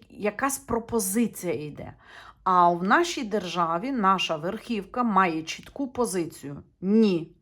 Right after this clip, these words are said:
у нас буде так. Ви можете казати, що хочете, ви можете робити, що хочете, ви можете посилати, що хочете. І... Але тут немає тиску. Тут поки що іде,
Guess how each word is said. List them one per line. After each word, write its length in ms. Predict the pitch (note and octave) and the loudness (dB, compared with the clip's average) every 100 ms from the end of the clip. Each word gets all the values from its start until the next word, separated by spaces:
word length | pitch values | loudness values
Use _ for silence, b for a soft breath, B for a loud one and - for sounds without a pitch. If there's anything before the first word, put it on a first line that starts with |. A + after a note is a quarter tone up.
| - | -8
у 100 | F#3 | 2
нас 440 | G3+ C#4+ - - | 4 4 2 -12
буде 280 | D#3 G#3 G#3 | -8 -4 -4
так. 500 | - - - - - _ _ _ _ _ _ | 0 2 2 0 -20 _ _ _ _ _ _
Ви 220 | - F3+ D4 | -6 0 2
можете 460 | C4+ G3 E3 E3 | 4 4 2 -10
казати, 500 | - F3+ F3 D#3 D#3+ | -6 -2 2 2 0
що 220 | D3+ C4 | -6 -4
хочете, 460 | C#4 D4 C4+ - F#3+ | -2 0 -2 -4 -10
ви 100 | F#3 | -6
можете 380 | G3+ F#3+ F3+ F#3 | -2 -2 -2 -6
робити, 400 | F3+ E3+ E3+ E3 | -4 -4 -6 -8
що 220 | - A3+ | -6 -6
хочете, 420 | A#3+ C4 B3 - | -4 -4 -4 -10
ви 100 | G3+ | -6
можете 380 | G#3 G3+ F#3+ G#3+ | -2 -2 -2 -10
посилати, 600 | - G3 G#3+ G#3 G3+ G3+ | -12 -12 -2 0 0 -2
що 240 | F3+ A#3+ | -8 -6
хочете. 520 | A3+ E3 D3 C#3+ - _ B B B B _ | -6 -6 -10 -10 -18 _ B B B B _
І... 760 | G3 G3 F#3+ F#3 F#3 F3+ F3 E3+ D3+ - - - - - _ _ _ | -8 -4 -2 0 0 0 0 -2 -8 -18 -20 -20 -20 -20 _ _ _
Але 260 | - G3+ A3 | -2 2 2
тут 260 | A3 C4+ | 0 -2
немає 400 | - C4 C4+ C4+ | 4 6 6 4
тиску. 560 | B3+ B3+ G3+ - - D3 - _ _ _ _ _ _ _ _ | 0 -2 -2 -4 -16 -20 -20 _ _ _ _ _ _ _ _
Тут 360 | A#3 D#4 - | -6 -6 -8
поки 320 | - B3 B3 B3 | -6 -6 -4 -4
що 240 | - A#3 | -2 -2
іде, 560 | A3+ G3 E3+ A#3+ B3 | -2 -2 2 4 4